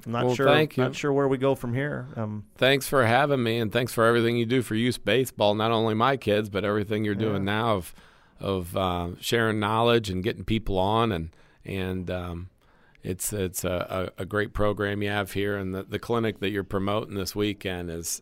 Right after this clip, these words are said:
Speaker 2: is, uh, outstanding. And, and I'm gonna make it over there. Last year I was at A B C A, and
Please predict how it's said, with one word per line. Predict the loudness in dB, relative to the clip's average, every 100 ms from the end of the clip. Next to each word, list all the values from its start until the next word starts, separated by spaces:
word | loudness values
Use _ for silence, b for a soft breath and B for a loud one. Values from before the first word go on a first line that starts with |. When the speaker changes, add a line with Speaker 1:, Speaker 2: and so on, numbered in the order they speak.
| -8
Speaker 2:
is, | -8 -6 -6
uh, | -8 -8 -14 -10 -2
outstanding. | -2 -2 -2 0 0 0 -2 -4
And, | -8 -12 b b b
and | -4 -2
I'm | 0
gonna | 0
make | 0 -2 0
it |
over | 0 0
there. | 0 0
Last | -2 -4 -2
year | -2
I |
was | -2
at | -2
A | -2
B | -2 -4
C | -2 -2
A, | 0 0 0
and | -4